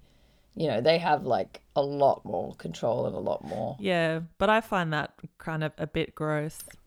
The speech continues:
Speaker 1: There's a sweet spot, like, for everyone's taste, and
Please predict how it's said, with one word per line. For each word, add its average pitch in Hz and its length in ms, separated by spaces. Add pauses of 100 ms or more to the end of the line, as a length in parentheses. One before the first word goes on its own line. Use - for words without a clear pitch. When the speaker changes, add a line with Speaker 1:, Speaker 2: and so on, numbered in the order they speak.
(100)
Speaker 1:
There's 226 200
a 254 80
sweet 240 420
spot, - 480 (600)
like, 165 380
for 180 280
everyone's 151 520
taste, 151 460
and 131 300